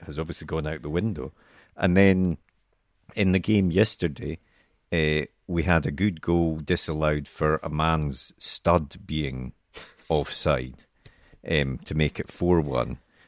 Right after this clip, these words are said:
And then, uh, uh, they, they got a penalty in towards the end of the game, which caused obviously a huge panic at the end 'cause they scored the penalty, uh, in a game that we were cruising to a victory, when the man clearly dived.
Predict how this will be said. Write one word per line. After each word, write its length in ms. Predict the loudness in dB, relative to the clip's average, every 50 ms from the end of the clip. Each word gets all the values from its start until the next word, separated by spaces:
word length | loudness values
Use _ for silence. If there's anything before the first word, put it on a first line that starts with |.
| _ _ _
And 200 | 0 2 4 6
then, 380 | 6 6 6 4 4 0 -2 -4 _ _ _ _ _ -6
uh, 360 | -4 -4 -2 -4 -4 -6 -8 -10 -14 -20 _ _ _ _ _ -12
uh, 180 | -10 -10 -10 -10 -12
they, 280 | -14 -8 -6 -6 -6 -6 -6
they 200 | -2 0 0 0
got 200 | 2 0 0 -2
a 60 | 4 6
penalty 800 | 6 6 8 6 6 4 2 -2 -6 -10 -10 -10 -10 -12 -14 _ _ _
in 540 | -10 -8 -8 -8 -8 -8 -10 -10 -12 -14 -16 -18 _ _ -20 -20 -20 -20 -16
towards 280 | -8 -4 -2 -2 -2
the 80 | 0 -2
end 120 | -2 -2
of 60 | -4 -6
the 60 | -2
game, 220 | 0 0 0 0
which 160 | -2 -4 -10 -8
caused 260 | -4 -4 -4 -4 -6
obviously 340 | -8 -10 -10 -10 -10 -10 -10
a 60 | -12
huge 380 | -14 -8 -4 -4 -4 -4 2 4
panic 460 | 4 4 6 2 0 0 -2 -4 -10 -14
at 80 | -10
the 120 | -6 -4 -4
end 260 | -4 -4 -6 -8 -10
'cause 160 | -12 -14 -14
they 100 | -14 -14
scored 300 | -14 -10 -4 -4 -4 -4
the 60 | -4 -6
penalty, 440 | -6 -6 -6 -6 -8 -10 -12 -12 -12 -14 _ _ -20 -20 -20 _ _ _ _ _ -6 0
uh, 140 | 2 2 2
in 160 | 2 2 2
a 60 | 2 2
game 280 | 2 4 4 4 4 4
that 120 | 2 0
we 220 | -2 -2 -4 -4 -6 -10 -10
were 100 | -8 -8 -8
cruising 440 | -6 -2 0 0 0 0 0 -2
to 100 | -4 -6 -6
a 20 | -2
victory, 520 | -2 -2 -2 _ -8 -12 -10 -10 -10 -12 _ _ _ _ _ _
when 320 | -4 2 4 6 6 6
the 60 | 6 6
man 420 | 6 6 6 6 6 4 4 2
clearly 760 | -2 -4 -2 0 2 2 2 2 2 2 2 0 0 -2 -6 -12 _ _ _ _ _ _ -4
dived. 680 | 0 0 0 2 0 -4 -6 -6 -10 -14 _ _ _